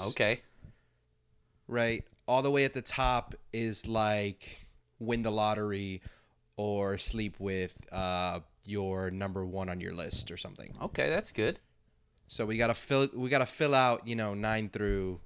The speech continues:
Speaker 2: one.
Speaker 1: Somebody
Speaker 2: But I think
Speaker 1: buys you a
Speaker 2: that's the
Speaker 1: beer
Speaker 2: scale right there.
Speaker 1: at the, at the local bar,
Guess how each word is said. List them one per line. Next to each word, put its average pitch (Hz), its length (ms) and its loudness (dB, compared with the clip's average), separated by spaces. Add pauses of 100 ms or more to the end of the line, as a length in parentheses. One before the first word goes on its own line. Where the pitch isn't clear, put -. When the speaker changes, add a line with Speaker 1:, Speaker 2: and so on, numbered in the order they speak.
(140)
Speaker 2:
one. 95 540 -4 (100)
Speaker 1:
Somebody 131 400 6
Speaker 2:
But 120 120 6
I 131 160 12
think 123 40 0
Speaker 1:
buys - 40 2
you 113 40 6
a 135 60 8
Speaker 2:
that's 120 120 8
the 117 80 2
Speaker 1:
beer 123 180 10
Speaker 2:
scale 107 180 6
right 92 180 -2
there. - 160 -6
Speaker 1:
at 117 240 -2
the, 113 400 2
at 120 160 0
the 127 80 -4
local 131 260 -2
bar, 139 320 0